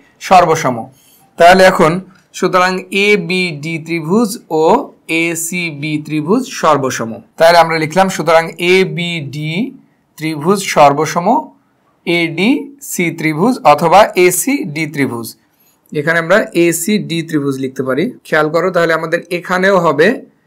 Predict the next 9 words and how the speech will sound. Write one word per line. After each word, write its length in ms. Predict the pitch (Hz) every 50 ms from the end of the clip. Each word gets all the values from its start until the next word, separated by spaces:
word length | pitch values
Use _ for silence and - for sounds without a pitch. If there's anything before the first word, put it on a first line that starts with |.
| -
এসিডি 1040 | - 175 180 180 175 - - - 214 254 311 - - 156 139 131 135 175 180 170 165 -
ত্রিভুজ। 600 | 139 135 127 117 117 120 113 110 - - - _ _ _ -
তাহলে 260 | 160 160 170 185 185
এখন 220 | 185 175 - 190
আমরা 180 | 190 185 185 185
লিখতে 280 | 180 180 180 180 190 160
পারি 300 | 139 131 147 202 208 - _ _ _ _ _ -
যে 180 | 165 147 147 143
সুতরাং 720 | - - 170 160 165 170 156 151 151 165 196 240 277 285